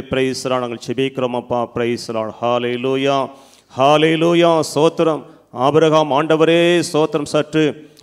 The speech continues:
மனுஷனுக்கு பயந்தாலும் கர்த்தாவே, தேவன் ஆபிரகாமை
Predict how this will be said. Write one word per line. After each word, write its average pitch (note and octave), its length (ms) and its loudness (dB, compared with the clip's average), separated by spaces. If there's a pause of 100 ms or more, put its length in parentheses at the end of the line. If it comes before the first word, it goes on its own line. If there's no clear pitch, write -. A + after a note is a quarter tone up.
(180)
மனுஷனுக்கு F3 480 0 (120)
பயந்தாலும் F#3 680 6 (1120)
கர்த்தாவே, C#3+ 480 0 (180)
தேவன் E3+ 400 2 (540)
ஆபிரகாமை C3 460 0